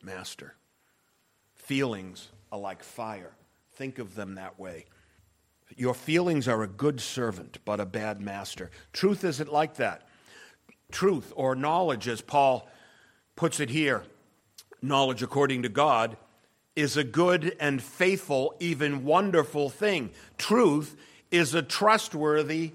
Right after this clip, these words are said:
master. That's why Jesus could say, "I am the truth." We trust in Christ is to trust in the truth. You couldn't say, "I trust in Christ, but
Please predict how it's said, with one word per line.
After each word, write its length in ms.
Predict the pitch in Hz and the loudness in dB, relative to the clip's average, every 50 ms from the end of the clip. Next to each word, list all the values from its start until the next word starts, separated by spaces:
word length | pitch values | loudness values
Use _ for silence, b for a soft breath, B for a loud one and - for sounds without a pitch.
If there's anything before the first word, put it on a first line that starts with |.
| - | -10
master. 800 | - 147 156 175 190 208 214 208 - - 147 135 131 147 160 B B B B B B | -8 -2 0 2 4 4 2 0 -2 -2 0 2 2 2 0 B B B B B B
That's 280 | 139 151 165 165 - | 4 6 6 6 4
why 160 | 170 170 170 165 | 4 4 4 4
Jesus 440 | 127 135 196 214 175 175 180 - | 2 0 -2 -2 -2 -4 -6 -6
could 180 | - 185 180 - | -2 -4 -4 -4
say, 300 | - 196 208 214 202 202 | 0 2 4 4 4 2
"I 260 | - 156 156 165 170 | 2 4 4 6 6
am 200 | 175 175 180 180 | 6 4 0 0
the 120 | 160 175 160 | -2 -4 -4
truth." 600 | - - 220 233 240 185 120 - - - - - _ _ _ _ _ _ _ _ _ - | -4 -2 -2 0 0 0 -4 -8 -14 -20 -20 -20 _ _ _ _ _ _ _ _ _ -6
We 120 | 127 147 156 | -2 -2 -2
trust 400 | 135 - - 226 220 - - 214 | 0 4 6 6 6 6 2 2
in 140 | 185 165 156 | 2 2 2
Christ 440 | - 190 214 233 208 156 - - - | 2 4 6 6 6 4 2 0 -2
is 160 | 175 143 - | -2 -2 -2
to 120 | - 156 | -6 -6
trust 380 | - - - 190 185 - - - | -6 0 2 2 2 2 0 -2
in 200 | 170 151 151 143 | -2 -2 -2 -4
the 100 | 143 151 | -6 -8
truth. 340 | 127 - 240 247 175 123 135 | -4 -2 -2 -2 -2 -2 -2
You 100 | 160 151 | -4 0
couldn't 260 | - 208 233 254 202 | 0 0 0 0 -2
say, 200 | - 208 175 151 | 2 4 6 6
"I 120 | 139 139 | 6 6
trust 340 | 135 - 180 185 175 - - | 4 2 0 0 0 0 -4
in 120 | 160 139 123 | -6 -6 -4
Christ, 400 | - 170 196 190 170 131 - 135 | 2 4 4 4 4 2 -2 -2
but 260 | 147 135 - - | -2 -2 -2 -4